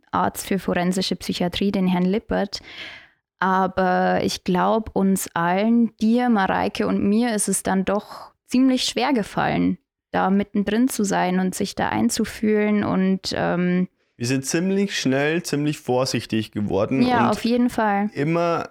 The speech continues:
Speaker 2: sorgfältiger, also sorgfältig natürlich immer, aber immer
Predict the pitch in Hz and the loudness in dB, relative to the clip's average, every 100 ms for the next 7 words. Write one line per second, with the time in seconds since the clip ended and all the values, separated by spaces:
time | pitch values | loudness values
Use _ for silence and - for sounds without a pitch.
0 | _ - - - - - - 131 147 - | _ -8 -6 -4 -6 -6 -2 0 0 -4
1 | - - 139 143 170 165 160 151 127 123 | -14 -6 -2 0 0 -2 0 0 0 0
2 | - 143 151 143 135 127 131 127 139 123 | 0 0 0 -2 0 0 -2 0 0 0
3 | 123 151 165 113 - 120 123 - 143 165 | 0 0 2 0 0 0 0 0 0 2
4 | 160 156 | 2 0